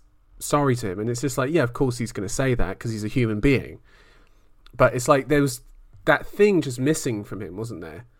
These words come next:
Just that kind of edge, that sort of, and also the fact that, you know, as I mentioned, his game didn't really change. Maybe he was never that fully committed to really evolving his style and thought, like, "Well, I'll just get by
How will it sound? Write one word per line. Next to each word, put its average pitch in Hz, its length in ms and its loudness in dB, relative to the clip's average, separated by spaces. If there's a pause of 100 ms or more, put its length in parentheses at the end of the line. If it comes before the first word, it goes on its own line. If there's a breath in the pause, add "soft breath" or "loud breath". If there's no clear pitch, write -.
(380)
Just 131 240 -4
that 120 180 -4
kind 131 200 -4
of 110 140 -8 (540)
edge, 131 540 -4 (440)
that 123 180 -4
sort 120 160 -6
of, 117 160 -12 (100)
and 147 320 -2 (140)
also 190 260 -6
the 165 80 -6
fact 147 220 -4
that, 147 240 -8 (180)
you 131 60 -6
know, 104 120 -4
as 110 120 -6
I - 20 -6
mentioned, 127 420 -6
his 120 120 -10
game 120 200 -2
didn't 117 180 -6
really 113 140 -4
change. 127 280 -6 (160 soft breath)
Maybe 165 160 -4
he 226 80 -4
was 214 140 -2
never 190 180 -2
that 185 220 -4 (100)
fully 170 640 -4 (960)
committed 147 520 -4
to 139 180 -6
really 127 840 -2
evolving 123 540 0
his 123 100 0
style 127 340 0
and 120 140 0
thought, 120 260 -4
like, 110 180 -2
"Well, 113 120 -2
I'll 107 100 -2
just 117 200 -12
get 117 240 -6
by 110 460 -4